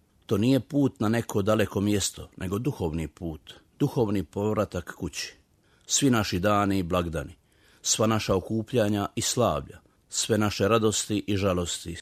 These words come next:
naša prava i nepravde, naši božići i uskrsi, sve ovdje, s Isusom i po Isusu. I on se svakoga tiče, to se svakoga tiče.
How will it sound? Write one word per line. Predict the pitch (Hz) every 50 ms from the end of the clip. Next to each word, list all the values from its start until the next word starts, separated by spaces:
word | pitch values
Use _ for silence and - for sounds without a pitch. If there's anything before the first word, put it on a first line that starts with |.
| -
naša | - 90 90 - - - 85 78
prava | - - 95 101 104 110 117 120 120 113 107
i | 98
nepravde, | 95 98 90 - - 95 90 87 82 82 82
naši | 85 87 87 - 90
božići | 82 80 90 107 113 113 117 104 - - - 104
i | 101
uskrsi, | 104 104 - - - 101 85 - - 85 80 - _ - _ _ -
sve | - - - 120 110 95 85
ovdje, | 82 82 85 82 80 80 80 - - _ _ _ _
s | - - -
Isusom | 131 117 - - 110 - - 104 95 95 98 - _ _
i | - 104 90
po | - 90 80
Isusu. | 78 - - - - - - - 131 - _ _ _ _ _ _ _ _ -
I | 101 110
on | 113 113 113 101
se | - 104
svakoga | 90 - - 107 95 - 90 85 87 85
tiče, | - 87 85 80 80 - - - - - _ _ -
to | - - 87
se | - - 90
svakoga | 80 - - - 107 - - 82 73 73 71
tiče. | - - - - - - -